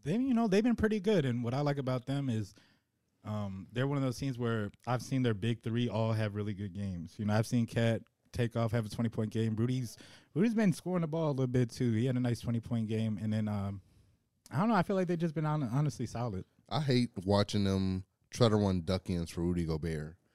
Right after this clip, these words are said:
Speaker 2: It just looks so bad 'cause one, Rudy's not a post up guy, and then you have your best guy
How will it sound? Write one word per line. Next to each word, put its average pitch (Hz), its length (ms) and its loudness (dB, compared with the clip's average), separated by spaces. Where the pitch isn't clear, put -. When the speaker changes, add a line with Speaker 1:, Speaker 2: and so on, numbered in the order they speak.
Speaker 2:
It 131 100 -4
just 139 200 -6
looks 113 220 -6
so 101 280 -4
bad 80 480 -6
'cause 117 120 -4
one, 160 260 -2
Rudy's 107 340 -4
not 90 140 -4
a 80 40 -10
post 87 300 -10
up 95 100 -4
guy, 98 320 -2
and 120 120 0
then 160 80 2
you 175 120 4
have 123 100 8
your 104 160 2
best 104 440 -2
guy 85 580 -2